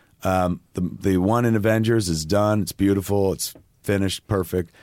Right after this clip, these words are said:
fits in the film real well." He's going, "The Captain Marvel one we had a little bit of problem with." I said, "Why?"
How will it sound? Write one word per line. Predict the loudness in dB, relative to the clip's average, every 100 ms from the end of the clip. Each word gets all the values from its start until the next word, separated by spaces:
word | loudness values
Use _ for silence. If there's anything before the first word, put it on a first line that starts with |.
| -20
fits | -6 -4 -2
in | -4
the |
film | -2 -2 -2 -2
real | -4
well." | -6 -10 -16 _ _ _ _ _ _ _
He's | -8 -2
going, | 0
"The | 0
Captain | 0 0 2
Marvel | 2 2 2
one | 2 2
we | 0 -2
had | -2 -2
a | 0
little | 2 2
bit | 0
of | -2
problem | -2 -2 -6 -10 _
with." | -10 -10 -14 -14
I |
said, | -8
"Why?" | -2 -2